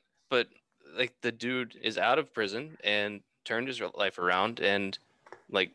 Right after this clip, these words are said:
from my conversations with the client, dude's a great worker, and he pays him fairly, and, but not everybody has those opportunities. And so you have to look and say, "What are we doing for the people that can't get there, that don't have those opportunities?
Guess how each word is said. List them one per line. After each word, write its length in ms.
from 160
my 100
conversations 680
with 80
the 60
client, 300
dude's 180
a 40
great 200
worker, 340
and 320
he 140
pays 280
him 120
fairly, 520
and, 480
but 180
not 260
everybody 420
has 280
those 180
opportunities. 840
And 120
so 140
you 160
have 200
to 60
look 200
and 100
say, 300
"What 280
are 80
we 140
doing 340
for 140
the 100
people 520
that 240
can't 300
get 240
there, 240
that 200
don't 220
have 160
those 180
opportunities? 720